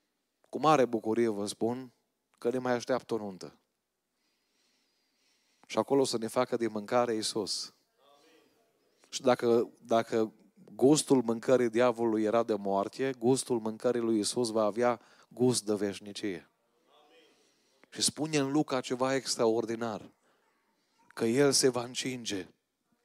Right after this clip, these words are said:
și ne va servi. Iubiții mei, prefer optzeci de ani de lacrimi, de încercări. De ce vreți voi? Doar să ajung la nunta aia. Că știu că acolo nu mai este nimic.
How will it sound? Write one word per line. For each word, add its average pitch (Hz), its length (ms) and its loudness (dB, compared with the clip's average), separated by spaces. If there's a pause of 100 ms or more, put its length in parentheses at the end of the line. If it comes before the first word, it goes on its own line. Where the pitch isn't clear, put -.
(380)
și - 200 -6
ne 120 120 -4
va 107 120 -6
servi. 113 400 -8 (1400)
Iubiții 160 380 0
mei, 147 280 -4 (460)
prefer 147 400 -2
optzeci 156 400 -2
de 139 120 0
ani 156 200 -2
de 139 80 -2
lacrimi, 139 500 -2
de 131 120 -2
încercări. 143 580 -4
De 147 80 -2
ce - 240 2
vreți 170 320 -2
voi? 135 320 -2 (160)
Doar 190 200 2
să - 120 -6
ajung 165 240 -4
la 156 80 6
nunta 147 360 0
aia. 107 240 -4 (800)
Că 135 160 4
știu 196 220 6
că 185 100 6
acolo 175 280 6
nu 185 100 -2
mai 175 180 -2
este 139 320 -4
nimic. 175 320 -10